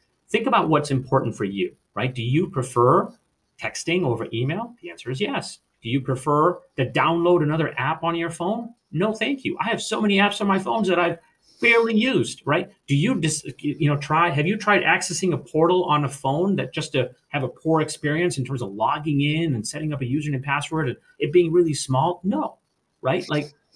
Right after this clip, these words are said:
every one of those experiences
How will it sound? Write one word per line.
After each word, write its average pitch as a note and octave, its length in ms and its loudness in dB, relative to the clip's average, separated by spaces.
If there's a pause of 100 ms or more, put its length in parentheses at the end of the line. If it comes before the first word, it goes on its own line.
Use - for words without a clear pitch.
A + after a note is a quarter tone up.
(180)
every G3+ 380 2
one G3 200 4
of E3 160 2
those D3 540 2 (520)
experiences E3+ 920 0